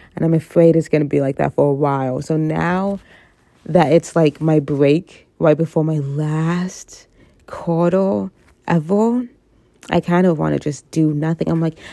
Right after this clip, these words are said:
"I'll go to work today. I don't feel like applying to jobs. I don't feel like writing. I don't feel like, let me just be happy. Let me sleep in until right before I go to work." Yeah, <laughs> why not? What else is there to do? Let me drink and do other crazy things every day. Let me kiss a stranger.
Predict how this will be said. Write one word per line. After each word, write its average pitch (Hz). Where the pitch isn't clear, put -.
"I'll 160
go 165
to 160
work 156
today. 160
I 160
don't 165
feel 165
like 160
applying 160
to -
jobs. 175
I -
don't 160
feel 151
like 147
writing. 165
I -
don't 160
feel 170
like, 165
let 180
me 196
just -
be 165
happy. 151
Let 180
me 190
sleep 165
in 151
until 143
right 139
before 147
I 131
go 135
to 135
work." 131
Yeah, 196
<laughs> -
why 165
not? 214
What 196
else 220
is 196
there 202
to 180
do? 151
Let 202
me 220
drink 175
and 139
do 160
other 165
crazy 151
things 143
every 143
day. 123
Let 226
me 233
kiss -
a 160
stranger. 226